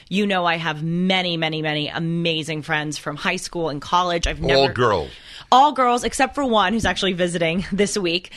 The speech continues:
Speaker 1: But yes, almost all of them are girls. I've never struggled with making friends, with keeping friends. And frankly, I've never struggled with finding good people. And so I thought in the realm of dating, I would know how to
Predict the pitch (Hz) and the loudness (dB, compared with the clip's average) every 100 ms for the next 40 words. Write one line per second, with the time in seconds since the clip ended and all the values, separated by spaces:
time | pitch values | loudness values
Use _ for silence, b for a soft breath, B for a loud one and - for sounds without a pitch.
0 | B B - 180 220 185 - 190 156 - | B B -6 2 2 2 -2 -4 -4 -8
1 | - 196 190 - - - 185 185 190 185 | -2 0 0 -2 -8 0 0 2 0 -2
2 | 175 160 165 151 156 - 170 160 180 190 | -4 -2 0 0 -2 -4 -6 -4 -2 0
3 | 220 233 - 202 185 185 160 151 160 165 | 0 -2 -2 0 0 -2 -6 -8 -4 -4
4 | 202 226 214 202 190 185 190 - 156 - | -2 -2 -2 -2 -2 -2 -6 -6 -8 -8
5 | - 226 240 226 220 202 208 - 196 277 | -6 -2 -2 -2 -2 -2 -2 -6 -4 -4
6 | 440 523 240 226 240 - 214 208 190 180 | -2 0 0 0 -2 0 0 0 -2 -2
7 | - - - - - 190 208 196 180 170 | -4 -16 -20 -8 0 0 0 -2 -2 0
8 | 170 147 160 151 151 - B B B B | -2 -2 -8 -6 -8 -10 B B B B
9 | - 247 285 254 254 277 294 240 226 185 | -2 0 0 0 0 0 0 -2 -4 -2
10 | 190 202 220 185 156 135 175 233 160 - | -2 0 0 -2 -4 -4 -2 -2 -4 -6
11 | 156 - b b b b b b b _ | -12 -16 b b b b b b b _
12 | - 214 214 214 185 185 185 190 185 170 | 0 2 0 -2 -2 0 0 0 0 0
13 | 165 160 160 156 | 0 0 -2 -4